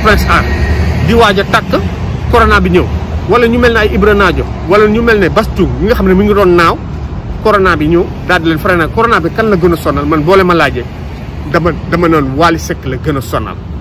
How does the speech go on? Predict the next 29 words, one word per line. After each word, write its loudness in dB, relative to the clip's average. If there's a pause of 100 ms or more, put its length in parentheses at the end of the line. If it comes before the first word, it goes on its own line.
(800)
ndax 0
Wally 2
Seck -6 (120)
perte -6
na 0
ci -6
ay 2
millions, 0
defe -6
naa -2
génnoon -2
na -6
fi -8
sax -8 (420)
mu 0
ne 2
lu 4
mat -2
trois 2
cent -2
millions -4
perte -8
na -8
ko -12
ci, -12 (600)
ndax -2
contrat 0
yu -6 (100)
bëri -4